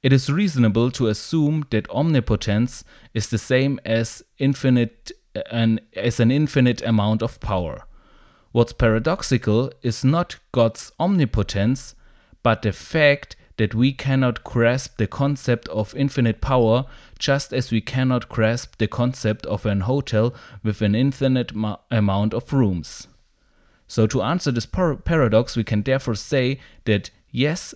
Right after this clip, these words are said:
an almighty God can create such a stone that is so heavy that he c-, that he cannot lift it, but he will still be able to lift the stone due to his unlimit-,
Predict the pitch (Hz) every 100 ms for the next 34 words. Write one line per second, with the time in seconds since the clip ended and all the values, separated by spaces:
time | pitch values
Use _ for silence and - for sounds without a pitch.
0 | - 107 98 104 110 113 113 113 104 104
1 | 95 - 170 185 - 101 92 92 90 -
2 | 98 - 101 - 110 104 113 104 98 -
3 | 127 131 123 120 107 104 98 98 - -
4 | - 104 - 101 - 147 110 131 143 156
5 | - 113 - - - - - _ 123 117
6 | 120 110 113 104 - 160 160 156 123 117
7 | - 131 147 131 120 120 107 143 - -
8 | - _ - 104 - - 101 113 123 -
9 | _ - 123 127 139 - 127 123 123 -
10 | - 110 113 120 123